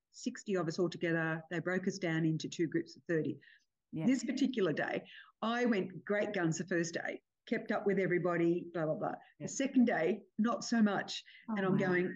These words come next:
Speaker 1: "Oh, Carrie, are you gonna be able to finish this?" Because it was,
Speaker 2: Yeah.
Speaker 1: uh, you know, it was a, it was a fair way, hundred and, hundred and eighty-two K we did in
Speaker 2: <gasps>
Speaker 1: about eight days.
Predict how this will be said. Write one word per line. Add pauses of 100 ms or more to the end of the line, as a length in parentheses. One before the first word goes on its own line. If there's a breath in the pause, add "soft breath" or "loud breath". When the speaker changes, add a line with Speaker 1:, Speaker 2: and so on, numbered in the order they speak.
Speaker 1:
"Oh,
Carrie,
are
you
gonna
be
able
to
finish
this?"
Because
it
was,
Speaker 2:
Yeah. (100)
Speaker 1:
uh,
you
know, (760)
it
was
a,
it
was
a
fair
way,
hundred
and, (720 soft breath)
hundred
and
eighty-two
K
we
did
in
Speaker 2:
<gasps>
Speaker 1:
about
eight
days.